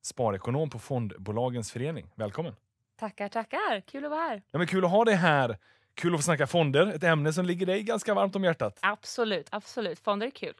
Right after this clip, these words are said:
Speaker 1: Ja, fonder är kul. Och fonder är ju någonting som, eh, jag höll på att säga drabbar oss alla, men det gör ju,
Speaker 2: <laughs>
Speaker 1: det
Speaker 2: Ja.
Speaker 1: gör ju lite det via pensionen. Men sen har vi ju, eh, det är ju ett otroligt populärt sätt att spara.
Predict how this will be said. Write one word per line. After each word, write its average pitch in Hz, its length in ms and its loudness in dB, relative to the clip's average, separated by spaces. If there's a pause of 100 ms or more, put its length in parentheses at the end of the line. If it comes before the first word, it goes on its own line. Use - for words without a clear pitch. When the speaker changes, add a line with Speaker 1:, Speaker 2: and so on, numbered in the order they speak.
Speaker 1:
Ja, - 200 2 (180)
fonder 196 260 4
är 214 100 6
kul. 139 220 2 (180)
Och - 180 -8
fonder 190 280 4
är 190 60 6
ju 196 120 4
någonting 175 260 2
som, 156 240 4 (280)
eh, 147 100 -2 (360)
jag 120 100 -8
höll 151 120 0
på 156 60 -2
att 151 60 0
säga 131 120 4
drabbar 143 600 2
oss 165 180 2
alla, 131 260 2
men 165 120 2
det 175 100 4
gör 190 160 6
ju, 214 80 2 (180)
Speaker 2:
<laughs> 415 120 4
Speaker 1:
det 339 60 6
Speaker 2:
Ja. 175 120 4
Speaker 1:
gör 220 100 6
ju 226 100 0
lite 175 280 0
det 127 120 2
via 131 200 2
pensionen. 131 680 -2 (320)
Men 151 240 4
sen 170 160 0
har 170 160 6
vi 170 100 4
ju, 143 220 6 (340)
eh, 113 180 -4
det 147 220 0
är 143 40 2
ju 139 100 0
ett 135 100 -8
otroligt 147 680 -2
populärt 117 680 -2
sätt - 440 -4
att 107 160 -10
spara. 139 600 4